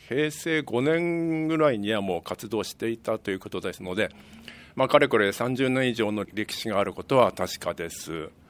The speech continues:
で、最初がどういういきさつで始まったかとかいうこともよく伝わってなくて分からないんですけども、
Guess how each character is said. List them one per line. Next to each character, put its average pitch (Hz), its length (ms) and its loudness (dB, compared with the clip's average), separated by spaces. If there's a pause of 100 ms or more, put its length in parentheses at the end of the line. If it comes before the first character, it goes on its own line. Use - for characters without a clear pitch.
(400)
で、 107 380 -4
最 160 220 -4
初 185 140 -4
が 156 100 6
ど 151 220 4
う 185 40 4
い 165 120 2
う 135 60 -6 (380)
い 139 60 -6
き - 80 -12
さ 151 120 4
つ 151 140 -4
で 151 80 4
始 147 160 0
ま 156 100 6
っ 160 80 -2
た 160 120 0
か 156 160 4
と - 160 -16
か 117 160 2
い 117 100 2
う 131 60 -2
こ 135 140 -2
と 135 120 2
も 104 280 4 (100)
よ 71 160 -6
く 107 100 -4
伝 - 260 -4
わ 147 80 2
っ 147 40 -4
て 147 180 -2
な 151 100 2
く - 80 -8
て - 80 -6
分 85 140 -4
か 156 60 -2
ら 170 100 -2
な 131 100 -2
い 104 40 -4
ん 95 40 -8
で 85 60 -10
す - 100 -14
け 95 120 -6
ど 95 100 -4
も、 95 160 -2